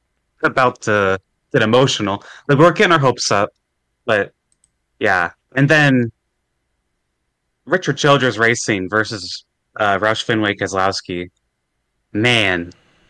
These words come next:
that was, it was beautiful, this battle. It really was.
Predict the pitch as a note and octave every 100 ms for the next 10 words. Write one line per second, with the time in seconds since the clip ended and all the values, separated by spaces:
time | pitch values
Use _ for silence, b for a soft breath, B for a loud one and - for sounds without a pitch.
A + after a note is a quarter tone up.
0 | _ _ B2+ B2+ C3 C#3+ - A2+ A2 G2+
1 | F#2+ - - _ _ _ _ _ _ _
2 | F#3+ A3 B2 F#2+ A#2+ B2 G#2+ F#2 E2+ E2
3 | G#2+ B2 F#2+ G#2 F#2+ E2+ F#2+ B2 C3 D#3
4 | A#2+ G#2 G#2+ F#2